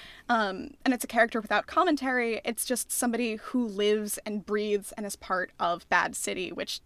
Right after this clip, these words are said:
I think is lovely. Um, I also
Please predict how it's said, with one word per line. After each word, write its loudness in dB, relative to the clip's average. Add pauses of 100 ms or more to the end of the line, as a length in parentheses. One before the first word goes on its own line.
I -2
think -10
is -6
lovely. -8 (920)
Um, 0 (880)
I 2
also 2